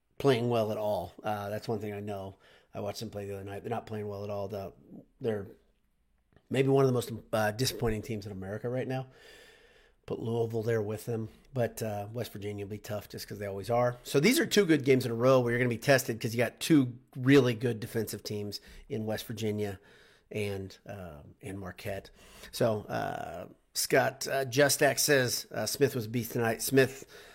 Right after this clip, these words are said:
I don't know if I'd give, I, I probably would give Smith my game ball just because I think that energy really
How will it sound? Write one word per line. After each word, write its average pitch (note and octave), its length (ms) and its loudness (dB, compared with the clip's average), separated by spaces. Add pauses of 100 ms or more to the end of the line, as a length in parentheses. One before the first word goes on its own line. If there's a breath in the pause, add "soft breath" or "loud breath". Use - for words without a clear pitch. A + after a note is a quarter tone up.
(140 loud breath)
I - 80 0
don't G3 120 6
know G#3+ 60 8
if F#3+ 80 4
I'd D#3+ 140 4
give, D3+ 300 2
I, C#3+ 160 -4
I D#3+ 60 2
probably A#3 280 10
would D3 140 4
give C3+ 160 6
Smith B2+ 300 2
my B2 100 2
game A2+ 260 0
ball A2+ 160 4
just A#2+ 180 -2
because A#2+ 300 0
I A#2 60 0
think C#3 240 2
that C#3 280 8
energy C3 640 4
really A#2+ 520 2